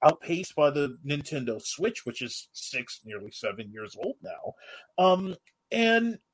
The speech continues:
that kind of leads to this debate. Xbox is about, like, accessibility and making sure that you can play your games on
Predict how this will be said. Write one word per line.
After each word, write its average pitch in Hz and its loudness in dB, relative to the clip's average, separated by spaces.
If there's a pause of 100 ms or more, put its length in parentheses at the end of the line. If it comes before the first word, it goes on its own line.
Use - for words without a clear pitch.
(100)
that 233 10
kind 285 10
of 247 8
leads 226 -2
to 196 6
this 170 0
debate. 123 2 (320)
Xbox 311 4
is 247 2
about, 170 8
like, 147 4
accessibility 127 0
and 104 -8
making 120 -6
sure 123 -4
that 123 -4
you 120 -4
can 117 -4
play 120 -2
your 120 -2
games 117 -2
on 117 0